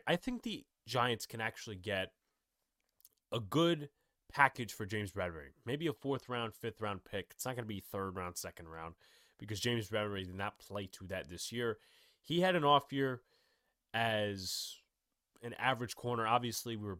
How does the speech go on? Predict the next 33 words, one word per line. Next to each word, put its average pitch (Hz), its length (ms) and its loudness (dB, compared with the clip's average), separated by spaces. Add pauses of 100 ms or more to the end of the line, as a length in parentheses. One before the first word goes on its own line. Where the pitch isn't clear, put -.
bummed 120 280 4
out 110 240 2
because 101 440 -4
his 85 140 -12
first - 420 -2
year 127 220 -2
as 101 160 -4
New 104 100 -6
York 101 240 -6
Giants 101 380 -2
cornerback 135 560 0 (600)
really 202 360 4
was 120 640 2
the 110 100 -2
number 107 240 0
one 101 440 -2 (400)
that 95 320 -2 (540)
we 107 100 -2
saw, 104 680 4 (120)
we 104 160 -2
wanted 101 440 0
to 95 80 -8
see. 107 440 -2
He 101 60 -2
was 92 160 -4
a 82 40 -10
Pro 120 380 4
Bowler, 107 640 2 (480)
really 131 320 2
physical, 110 840 0 (300)
stuff - 420 4
like 107 360 0
that. 117 360 6